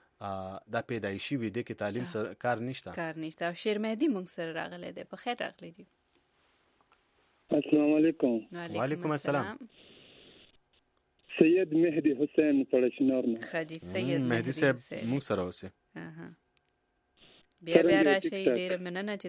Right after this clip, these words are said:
Speaker 2: تاسو موږ سره راغلئ، په پروګرام کې هم برخه واخیسته.
Speaker 3: زه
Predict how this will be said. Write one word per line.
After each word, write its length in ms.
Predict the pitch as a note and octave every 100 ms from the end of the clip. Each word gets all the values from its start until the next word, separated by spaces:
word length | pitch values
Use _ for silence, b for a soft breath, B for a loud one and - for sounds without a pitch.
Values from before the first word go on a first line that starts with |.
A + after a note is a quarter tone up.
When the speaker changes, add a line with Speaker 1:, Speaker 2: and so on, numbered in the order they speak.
| F3+
Speaker 2:
تاسو 160 | F3 F3
موږ 160 | E3+ E3+
سره 160 | - E3+
راغلئ، 360 | E3+ F#3 F3
په 120 | F3 E3+
پروګرام 320 | E3 D#3 E3+ E3+
کې 60 | E3+
هم 100 | E3
برخه 260 | F3+ - E3+
واخیسته. 460 | E3+ E3 - - - - - - - - - - - _ - - _ _ _ _ _ B B B B B D3 B2+
Speaker 3:
زه 100 | C#3+